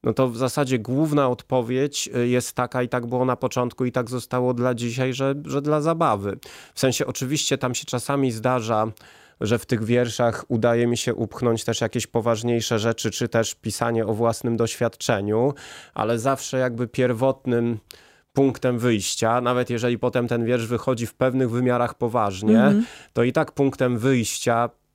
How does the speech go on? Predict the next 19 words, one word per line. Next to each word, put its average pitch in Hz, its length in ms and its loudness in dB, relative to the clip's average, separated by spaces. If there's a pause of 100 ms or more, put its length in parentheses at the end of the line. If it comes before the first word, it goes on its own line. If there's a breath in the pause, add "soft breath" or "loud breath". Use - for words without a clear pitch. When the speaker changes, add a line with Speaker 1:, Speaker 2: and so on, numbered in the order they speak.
(140)
Speaker 1:
i 110 80 -2
przynajmniej 131 480 2
częściowo 123 580 0
punktem 127 440 0
dojścia 120 400 0
zawsze 127 360 -2
jest 139 180 -4
jakaś 147 280 -4
taka 190 400 -4 (300)
zabawa 214 400 0
literacka. 117 480 0
Ja 180 60 2
zawsze 190 260 -2
Speaker 2:
Mhm. 165 140 4
Speaker 1:
lubiłem 110 360 6 (380 loud breath)
i 123 80 0
pastisze, 123 760 0
i 113 80 -2
parodie, 113 840 0